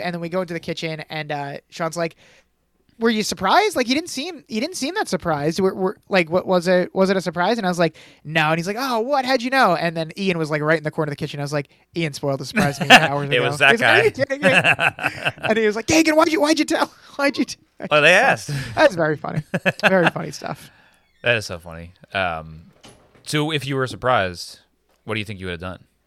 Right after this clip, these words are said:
Speaker 2: Like, in the moment where you, there you
Speaker 1: So,
Speaker 2: go, surprise.
Speaker 1: <laughs> oh, my goodness.
Speaker 2: <laughs>
Speaker 1: I can't, e-, uh, Pete, uh, to bring the group chat back in, into this, uh, Pete had the take a couple days ago, if you,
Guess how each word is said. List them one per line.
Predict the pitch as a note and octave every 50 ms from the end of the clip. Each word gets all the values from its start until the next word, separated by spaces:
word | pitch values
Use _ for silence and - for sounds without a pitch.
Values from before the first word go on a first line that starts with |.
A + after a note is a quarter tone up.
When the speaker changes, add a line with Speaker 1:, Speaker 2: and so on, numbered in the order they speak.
| _ _ _ _ _ _ _ _ _ _ _ _ _ _ _ _ _ _ _ _
Speaker 2:
Like, | - G#2+ G#2+
in | G2+
the | G#2
moment | G2 F#2+ F#2 F2 E2+
where | F2 E2+
you, | E2+ F2+ - -
there | - F#2+
you | F3+
Speaker 1:
So, | G#3+
Speaker 2:
go, | G#3 A3+
surprise. | D3+ - - G#3+ F#3 F3+ F3 D#3+ -
Speaker 1:
<laughs> | -
oh, | - - _ _ -
my | D#4 -
goodness. | G#4 A4 A#4 F#4 B3 A#3+ B3 B3 B3 - D3 - - - - A3 G3+ - - D3+ -
Speaker 2:
<laughs> | -
Speaker 1:
I | - G3+
can't, | - - C4+ C4+ C4
e-, | - - - - - _ _ -
uh, | A#3 -
Pete, | - D4 F#4 A#4 - -
uh, | F#3+ F3+
to | - -
bring | - G3+ G#3 F#3+
the | F3+ D#3+
group | D#3 F#3 G3+
chat | - F3+ D#3 D3
back | D3 D#3 D3+ -
in, | D#3 D3+ D3+ - _
into | - E3 D3+ D#3 D#3
this, | D3+ C#3+ - - - - - _
uh, | - D#3 D3+ C#3+ - - _
Pete | - - G3 - - -
had | G3+ A3 G#3
the | F3+ F3
take | - G3+ F#3 E3+ D#3+ - - - _ _ _ _ _ _ _ _ _ _ -
a | F3+ F3+ F#3+
couple | - A3+ - F#3 E3+
days | E3+ E3+ E3 D#3+
ago, | D#3+ E3 D#3 D3 D3 - - - - _ _ _ _ _ -
if | G#3+ G#3 G3 - - - - - _ _ _ _ _ _ _ _ _ _ _
you, | G#3+ G#3+ B3 C4 C4+